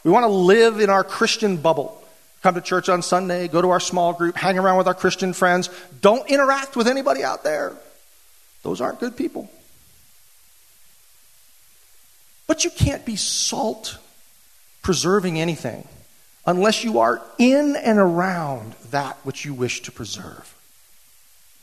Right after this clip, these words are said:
If I put the salt on the pile over here and the meat on a pile over there,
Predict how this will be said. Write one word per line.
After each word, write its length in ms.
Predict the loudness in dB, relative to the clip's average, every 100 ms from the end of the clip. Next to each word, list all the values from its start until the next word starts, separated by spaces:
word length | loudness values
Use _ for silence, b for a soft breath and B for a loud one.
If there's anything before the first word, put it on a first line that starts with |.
| _ _ _ _ -20 _ _ _ _ -10
If 60 |
I 40 | -8
put 160 | -8
the 60 | -8
salt 340 | -4 -2 -2
on 80 | -4
the 80 | -6
pile 340 | 0 2 2
over 160 | 2 -2
here 320 | -2 -4 -6 -10 B B
and 100 | -10
the 60 | -8
meat 240 | -8 -8 -8
on 80 | -8
a 40 |
pile 280 | -4 -4 -2
over 160 | -4 -6
there, 280 | -6 -8